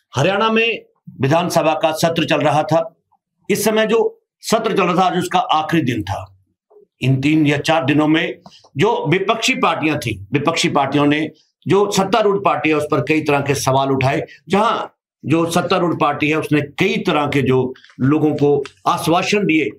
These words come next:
या यूं कहे कि कई तरह की घोषणाएं की लोगों के लिए, वहीं जो, अ, विपक्षी पार्टी है,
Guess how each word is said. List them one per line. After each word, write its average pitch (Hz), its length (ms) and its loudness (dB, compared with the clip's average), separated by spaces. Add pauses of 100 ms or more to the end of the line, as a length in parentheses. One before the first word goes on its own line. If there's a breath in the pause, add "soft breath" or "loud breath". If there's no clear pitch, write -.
(120)
या 165 80 2
यूं 180 200 2
कहे 185 220 0
कि 180 240 -6
कई 185 200 0
तरह 175 300 -2
की 175 220 -2
घोषणाएं 196 560 0
की 120 320 -10
लोगों 151 220 2
के 135 80 0
लिए, 120 260 0 (300 loud breath)
वहीं 180 400 0 (340)
जो, 160 480 0 (200)
अ, 131 40 4
विपक्षी 165 560 0
पार्टी 139 380 0
है, 135 200 -2